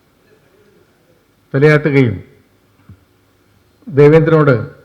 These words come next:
ഇന്ദ്രാണിയുടെ നിർദ്ദേശം നടപ്പിലാക്കുവാൻ വേണ്ടുന്ന നടപടികൾ സ്വീകരിക്കുവാൻ ആവശ്യപ്പെടുകയും ചെയ്തു. ദേവേന്ദ്രൻ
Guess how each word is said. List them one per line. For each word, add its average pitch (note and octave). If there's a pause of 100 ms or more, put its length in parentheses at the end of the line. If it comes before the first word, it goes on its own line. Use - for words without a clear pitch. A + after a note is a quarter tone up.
(1600)
ഇന്ദ്രാണിയുടെ D#3
നിർദ്ദേശം C3+ (1700)
നടപ്പിലാക്കുവാൻ D3+
വേണ്ടുന്ന C#3 (440)
നടപടികൾ C#3+
സ്വീകരിക്കുവാൻ C3 (360)
ആവശ്യപ്പെടുകയും B2+
ചെയ്തു. F#2 (2250)
ദേവേന്ദ്രൻ C#3